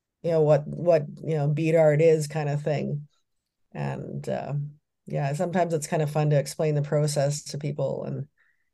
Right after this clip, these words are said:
show them, "Okay, you know, this is what, this is what a pegboard is. This is what we, you know, lay the beads out on, and, you know, we iron 'em," and, and so on.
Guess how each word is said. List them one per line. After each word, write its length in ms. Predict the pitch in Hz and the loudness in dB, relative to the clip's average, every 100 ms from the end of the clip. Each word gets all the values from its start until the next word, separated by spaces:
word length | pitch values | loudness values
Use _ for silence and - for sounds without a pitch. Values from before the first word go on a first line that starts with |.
| _ | _
show 260 | - - 151 | -6 0 0
them, 180 | 143 139 | 0 0
"Okay, 320 | 147 147 143 | 0 0 2
you 80 | 143 | 2
know, 80 | 139 | 2
this 180 | 156 | 0
is 120 | 165 170 | 0 4
what, 260 | 165 156 - | 4 4 0
this 180 | 180 196 | -4 0
is 100 | 202 | 4
what 120 | 202 | 6
a 60 | 190 | 4
pegboard 560 | - 190 175 175 170 | 4 0 2 2 4
is. 340 | 165 160 160 160 | 6 4 4 0
This 160 | 165 165 | -4 -4
is 140 | 165 | -2
what 200 | 165 131 | 2 2
we, 300 | 156 147 147 - - _ _ - | 2 0 0 -4 -18 _ _ -4
you 120 | 156 | -2
know, 100 | 143 147 | 0 -2
lay 180 | 147 160 | 2 4
the 100 | 156 | 4
beads 300 | 151 151 151 | 2 0 6
out 200 | 156 151 | 8 8
on, 420 | 147 139 139 143 | 8 6 4 2
and, 300 | 127 110 80 | 0 -4 -4
you 60 | 147 | -4
know, 80 | 123 | -2
we 120 | 123 | -4
iron 360 | 120 147 147 143 | -2 2 2 2
'em," 300 | 139 135 127 | 0 -2 -4
and, 340 | 123 139 147 - _ | -8 -10 -12 -14 _
and 360 | 135 127 127 143 _ - - | -10 -8 -8 -12 _ -20 -16
so 220 | 151 151 | -6 -2
on. 380 | 143 131 139 143 | 0 -2 -6 -10